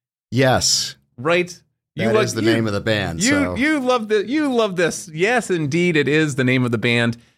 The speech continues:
Speaker 2: And I was thinking about using this because Tom Michaud, the C E O of Keefe, Bruyette and Woods,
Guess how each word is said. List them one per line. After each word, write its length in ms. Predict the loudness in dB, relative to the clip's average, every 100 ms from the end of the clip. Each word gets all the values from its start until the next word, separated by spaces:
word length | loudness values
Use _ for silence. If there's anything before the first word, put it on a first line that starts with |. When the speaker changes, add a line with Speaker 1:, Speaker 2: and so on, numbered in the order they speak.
| _ _ _ _ _ _ -2
Speaker 2:
And 180 | 0 2
I 120 | 2
was 180 | 0 0
thinking 260 | -2 0
about 220 | 2 2
using 280 | 2 0 0
this 140 | 0 -4
because 600 | -6 -4 0 0 0 -4 -4
Tom 260 | 0 2
Michaud, 360 | 0 0 0 2
the 320 | 2 2 2
C 260 | -2 0 2
E 60 |
O 60 | 2
of 100 | 0 -10 -6
Keefe, 220 | -4 0
Bruyette 220 | 2 2
and 160 | 2 2
Woods, 340 | 2 0 -6